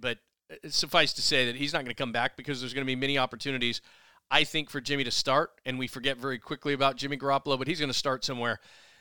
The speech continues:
in twenty twenty-three. So that leaves us, Brock Purdy, leaves the forty-niners, Brock Purdy and Trey Lance.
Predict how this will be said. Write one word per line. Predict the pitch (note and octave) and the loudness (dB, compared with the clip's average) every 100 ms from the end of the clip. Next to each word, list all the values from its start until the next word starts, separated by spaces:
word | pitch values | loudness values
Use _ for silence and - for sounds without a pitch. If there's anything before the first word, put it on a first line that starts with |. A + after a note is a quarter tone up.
| _ | _
in | B2+ | -8
twenty | - C#3+ C3+ | -4 -2 -2
twenty-three. | - C3 A#2+ G#2+ A2+ | -2 -4 -4 -6 -4
So | C#3 | 2
that | D3+ D3+ | 2 4
leaves | D3+ C#3 - | 0 0 0
us, | C3+ B2+ - - _ _ | 0 0 -2 -6 _ _
Brock | C#3+ C#3 - | 0 0 0
Purdy, | C#3+ B2+ C#3 | -2 -2 0
leaves | C#3+ | -2
the | C3+ | -4
forty-niners, | A#2+ C3 B2 B2 A#2+ | -6 -4 -2 -2 -2
Brock | - C3 - | -2 -2 -2
Purdy | B2 A#2+ | -4 -2
and | A#2+ | -2
Trey | C3+ B2+ | -2 2
Lance. | D#3+ B2 - | 2 0 -4